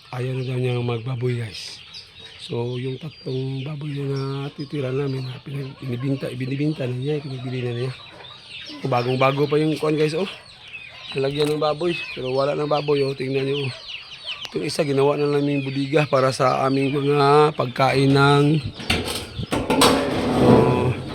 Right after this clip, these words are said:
pagkain ng baka. Ito, oh. Ah, cattle feed, cattle concentrate guys, oh. Pagkain namin ng baka. Ito, tahop. Saka ito, ito, bagaso. Tahop ng Malta.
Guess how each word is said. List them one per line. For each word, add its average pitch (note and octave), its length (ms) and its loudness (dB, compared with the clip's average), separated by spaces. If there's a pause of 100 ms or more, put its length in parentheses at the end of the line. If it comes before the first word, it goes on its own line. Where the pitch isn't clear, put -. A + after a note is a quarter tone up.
(920)
pagkain C3 480 4
ng C#3 400 4
baka. C#3 640 6 (1040)
Ito, - 80 -12
oh. C#3+ 240 2 (1500)
Ah, B2 320 0
cattle D3+ 560 2
feed, C#3 480 2 (560)
cattle D#3+ 400 2
concentrate D3 560 -4
guys, B2 240 -6
oh. A2+ 80 -4
Pagkain A#2+ 400 -8
namin B2 160 -4
ng A#2+ 80 -4
baka. B2 320 -8 (640)
Ito, D#3 160 2
tahop. D3+ 400 2 (1400)
Saka A#2+ 160 -10
ito, - 80 -10
ito, A#2+ 240 -6
bagaso. B2 480 -4 (560)
Tahop B2 240 -14
ng A#2+ 80 -8
Malta. B2 400 -2